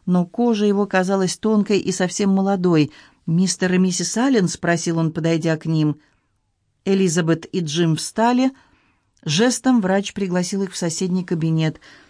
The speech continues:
Всё его пространство было заполнено брошюрами — книгами по медицине и справочниками по уходу за детьми. Врач уселся за письменный стол и пригласил их занять места в креслах напротив.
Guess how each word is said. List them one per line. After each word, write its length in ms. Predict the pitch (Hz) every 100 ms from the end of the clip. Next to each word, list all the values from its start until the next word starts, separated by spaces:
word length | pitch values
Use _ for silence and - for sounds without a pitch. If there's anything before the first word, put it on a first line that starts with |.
| _ _
Всё 160 | - 202
его 160 | 196 190
пространство 640 | 190 185 214 233 226 190
было 240 | 180 190
заполнено 520 | 185 185 208 208 202 190
брошюрами — 800 | 180 190 - 196 196 214 220 220 - _ _ -
книгами 540 | 208 220 180 170 165
по 140 | 151
медицине 640 | 165 165 156 156 247 220 175
и 40 |
справочниками 840 | - 175 196 196 - 180 185 180
по 120 | 165
уходу 440 | 170 156 - 175 165
за 140 | 165
детьми. 580 | 160 165 - 165 156 156 _ _ _ _ _ _ _ -
Врач 420 | 156 180 170 -
уселся 440 | 165 - 170 160
за 120 | 156 160
письменный 460 | 175 165 165 160
стол 340 | 156 233 233 226 - -
и 100 | -
пригласил 580 | 185 190 180 190 208 226
их 100 | 180
занять 360 | 160 180 180 180
места 360 | 175 - 220
в 80 | 202
креслах 480 | - 185 180 170 -
напротив. 640 | 190 185 233 202 143 -